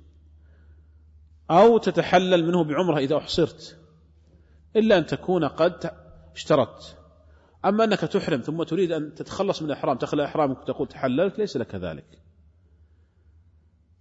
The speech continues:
تجد بعض العامة يأتي مثلًا إلى مكة ويجد الزحام أو نحو ذلك، ثم يلبس ملابس الإحرام ويرجع،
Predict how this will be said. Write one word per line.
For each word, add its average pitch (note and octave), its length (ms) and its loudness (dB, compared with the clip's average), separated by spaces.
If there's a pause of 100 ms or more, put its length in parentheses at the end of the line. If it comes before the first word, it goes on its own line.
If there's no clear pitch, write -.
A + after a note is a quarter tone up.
(480)
تجد D3 240 -2
بعض B2+ 160 0
العامة A#2+ 400 -2
يأتي C3 260 -4
مثلًا A2+ 240 -4
إلى G#2+ 80 -2
مكة C3+ 360 -4
ويجد C#3+ 1120 -6
الزحام A#2+ 540 -2
أو A2+ 100 -4
نحو A#2 200 -8
ذلك، D3+ 260 0
ثم G#3+ 240 -4
يلبس F#3 280 -4
ملابس E3 280 -2
الإحرام F#3+ 300 -4
ويرجع، F3+ 360 -2